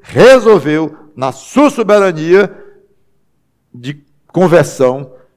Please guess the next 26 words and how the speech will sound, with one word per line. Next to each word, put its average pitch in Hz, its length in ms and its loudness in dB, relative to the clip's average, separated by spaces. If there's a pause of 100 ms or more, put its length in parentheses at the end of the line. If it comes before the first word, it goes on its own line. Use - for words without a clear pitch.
(140)
de 120 100 -16
gentios. 254 840 -6 (1600)
Haverá 226 440 2
gentios 226 460 -4
convertidos 220 580 -2
de 208 140 -8
todas 233 400 2
as 220 220 0
raças, 180 840 -2
línguas, 170 680 -6 (120)
tribos 196 440 -6
e 190 60 -6
nações. 185 800 -10
Eu 170 100 -8
não 185 160 -8
vou 190 180 -2
ler, 180 380 0
mas 160 160 -12
Mateus 180 560 -4
vinte 160 140 -14
e - 40 -20
quatro 175 340 -2
diz, 147 220 -8
Apocalipse, 196 800 -4
já - 140 -2
preguei 175 540 -6